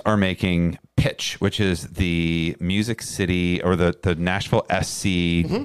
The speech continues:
Speaker 1: beer. So if you go to Nashville S C games, you
Speaker 2: Yes.
Speaker 1: can buy this. Can I buy this in the grocery store?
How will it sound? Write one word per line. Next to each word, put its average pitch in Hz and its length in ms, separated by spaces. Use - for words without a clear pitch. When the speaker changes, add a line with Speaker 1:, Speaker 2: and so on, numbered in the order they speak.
Speaker 1:
beer. 104 240
So - 80
if - 80
you 101 60
go 110 240
to 127 60
Nashville 120 380
S 113 120
C 113 140
games, 107 480
you 98 140
Speaker 2:
Yes. 110 100
Speaker 1:
can 104 140
buy 110 160
this. 110 200
Can - 100
I - 40
buy 175 100
this 180 160
in 165 60
the 160 40
grocery 160 260
store? 175 240